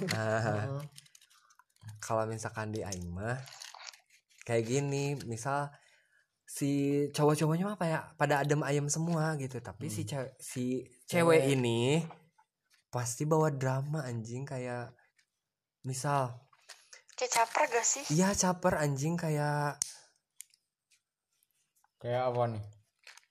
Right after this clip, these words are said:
Speaker 1: Iya, maksudnya kayak bawa-bawa drama gitu loh. Misal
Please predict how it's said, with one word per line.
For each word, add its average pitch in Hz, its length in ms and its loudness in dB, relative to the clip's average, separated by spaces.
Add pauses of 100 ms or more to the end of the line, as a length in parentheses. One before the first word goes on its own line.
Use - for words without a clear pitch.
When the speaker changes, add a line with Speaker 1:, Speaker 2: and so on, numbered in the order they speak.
(1160)
Speaker 1:
Iya, 143 280 6 (280)
maksudnya 135 380 -4
kayak 135 220 2 (200)
bawa-bawa 139 560 8
drama 139 420 4
gitu 139 300 0
loh. 139 320 6
Misal 139 400 -4